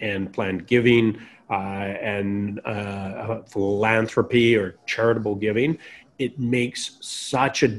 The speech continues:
difference on the impact and the overall result for both the charity and the client and, uh, the family. So in-, incredible, uh, uh, piece of advice there. Um,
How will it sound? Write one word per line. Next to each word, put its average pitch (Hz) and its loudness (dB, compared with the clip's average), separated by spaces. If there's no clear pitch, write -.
difference 107 2
on 110 -2
the 98 -4
impact 147 2
and 147 2
the 147 4
overall 165 6
result 139 4
for - -4
both 127 6
the 127 4
charity 139 4
and 143 0
the 110 4
client 107 0
and, 110 0
uh, 110 -2
the 113 0
family. 123 -4
So 110 4
in-, 120 -2
incredible, 123 4
uh, 117 0
uh, 110 2
piece 113 2
of - -6
advice 98 -2
there. 87 -4
Um, 120 2